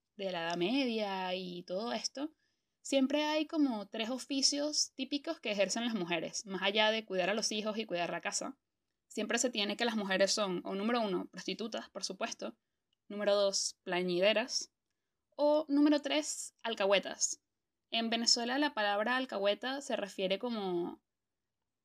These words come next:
por ejemplo, cuando tu mamá sabe que estás haciendo una cosa mala y en lugar de regañarte como que te upa, como, "Ay, sí, yo te ayudo, vamos, hazlo, no te voy a decir nada".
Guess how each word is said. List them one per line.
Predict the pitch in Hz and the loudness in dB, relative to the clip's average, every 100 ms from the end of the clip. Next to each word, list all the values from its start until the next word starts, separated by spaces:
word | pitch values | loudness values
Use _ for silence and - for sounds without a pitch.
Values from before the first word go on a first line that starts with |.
| _ _ | _ _
por | - | -8
ejemplo, | 233 226 247 | -4 -2 0
cuando | 285 240 | 2 2
tu | 220 | 0
mamá | 208 185 185 196 196 226 | -2 -2 0 -2 -2 -6
sabe | - 240 | -2 -2
que | 269 | -2
estás | 247 185 | -4 -6
haciendo | 196 240 233 | -6 -2 -2
una | 240 | -2
cosa | 240 - 233 | -2 -2 0
mala | 226 220 226 226 | 0 0 0 -2
y | |
en | 208 | 0
lugar | 185 180 185 | 2 2 2
de | 226 | 2
regañarte | 240 190 185 185 - | 2 0 0 0 -2
como | 262 233 | -2 0
que | 202 | 0
te | 185 | 0
upa, | 220 233 190 | -2 -2 -6
como, | 196 208 269 | -6 -2 0
"Ay, | 294 | 0
sí, | 269 262 226 | 0 -2 -4
yo | 196 | -4
te | |
ayudo, | 220 240 214 185 | -4 -2 -2 -2
vamos, | 220 190 185 | -2 -4 -4
hazlo, | 208 190 180 | -6 -4 -4
no | 180 | -4
te | |
voy | 220 240 | -2 0
a | |
decir | 214 - 185 | -2 -2 -4
nada". | 180 165 - | -4 -4 -6